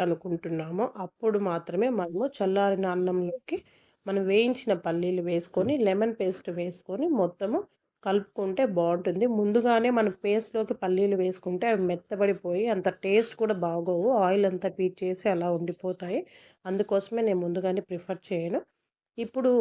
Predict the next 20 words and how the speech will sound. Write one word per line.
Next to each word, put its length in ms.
లెమన్ 300
రైస్ 220
కలుపుకున్న 680
తర్వాత 360
కొత్తిమీర 440
వేసుకొని 380
గార్నిష్ 420
చేసుకొని 420
సర్వ్ 280
చేసుకోవడమే. 580
మీరు 300
కూడా 120
ట్రై 160
చేయండి, 380
వన్ 220
మంత్కి 400
పైగా 320
నిల్వ 240
ఉంటుంది. 380
టేస్ట్ 340